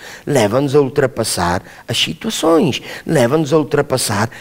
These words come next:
as dificuldades. E esta resposta é para todos igual. Se alguém está desanimado,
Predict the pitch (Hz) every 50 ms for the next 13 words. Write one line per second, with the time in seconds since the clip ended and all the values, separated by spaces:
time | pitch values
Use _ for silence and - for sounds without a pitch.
0 | - - - 156 156 202 196 - 254 247 - - 302 285 - - - 415 403 226
1 | 160 120 - - - - - - - - - - - - - - - - - 349
2 | 339 339 285 208 196 196 - - - 233 240 247 233 - - - 170 175 170 180
3 | 180 - 233 208 165 147 147 160 190 - - - - - 226 233 233 233 233 -
4 | 247 262 277 262 196 170 139 - - - - - _ _ _ _ - 214 185 -
5 | - - - 165 160 170 _ _ _ _ _ _ _ _ _ _ _ _ _ _
6 | _ _ _ _ - _ _ _ _ _ _ _ _ _ _ _ _ - - -
7 | - - _ _ - - - - - _ _ _ _ _ _ _ _ _ _ _
8 | _ - - _ _ _ _ _ - - - - - - _ - - - - 196
9 | 196 170 208 269 285 - - - 226 190 165 170 185 180 175 170 151 123 104 95
10 | 95 95 113 160